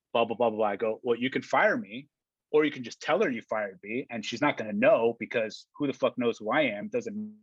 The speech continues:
matter." Like, what, what's happening here?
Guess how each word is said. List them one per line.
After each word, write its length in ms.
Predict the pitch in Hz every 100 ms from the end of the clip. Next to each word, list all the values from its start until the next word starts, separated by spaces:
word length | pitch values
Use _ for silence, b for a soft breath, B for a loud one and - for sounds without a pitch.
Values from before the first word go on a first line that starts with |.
| _ 123
matter." 420 | 151 110 98 - _ _ _ -
Like, 220 | 123 - -
what, 320 | 104 139 156
what's 200 | 131 160
happening 400 | 147 151 110 92
here? 160 | 92